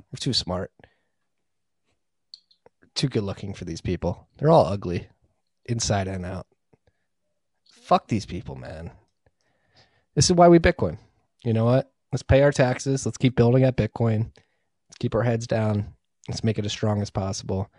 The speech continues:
Get it in as many hands as possible. We can walk away from these people in due time. Maybe not this year. Maybe not next year. But at some point,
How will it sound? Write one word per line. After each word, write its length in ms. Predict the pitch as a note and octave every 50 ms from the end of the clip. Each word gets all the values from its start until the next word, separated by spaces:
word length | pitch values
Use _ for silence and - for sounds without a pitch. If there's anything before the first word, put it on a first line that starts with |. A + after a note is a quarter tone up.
| _ _ _ _
Get 120 | - G#2+
it 60 | G#2 G#2
in 100 | G2+ G#2
as 160 | G#2 G2+ -
many 160 | A#2 A2+ A2+
hands 340 | G#2 - G#2+ G#2 G2+ G2+ G2+
as 80 | F#2
possible. 680 | - - G2+ F#2 F#2 F#2 - G2 - F#2 F2 F2 - _ _ _ _ _ _ _ _
We 80 | -
can 160 | C3 A2 G#2+ -
walk 240 | C#3 C3 B2+ -
away 180 | - A#2+ A2+ A2+
from 200 | G#2+ - G#2+ G2+
these 140 | G2 G#2+ -
people 340 | - G#2 G2+ - G2+ F#2+ -
in 120 | G#2 G2+
due 140 | F#2 F#2+ F#2+
time. 460 | - - - E2 C#2+ E2 - - - - - _
Maybe 200 | A2 A2+ C3 D3+
not 200 | D3+ D3 C3+ -
this 200 | - A#2 - - -
year. 260 | A#2 A2 G#2+ G#2 - _ _ _ _ - _ _ _ _ _
Maybe 320 | - A2+ A#2 A#2+ A#2+ B2
not 220 | A#2 A#2+ A#2 G#2 G2
next 320 | G2+ G2 - - - -
year. 280 | G2 G2 F#2+ F#2+ - - _
But 100 | - G2
at 100 | F#2 -
some 220 | - - B2 A#2+ A2+
point, 420 | - - A2+ G#2+ G2+ G2 F#2+ -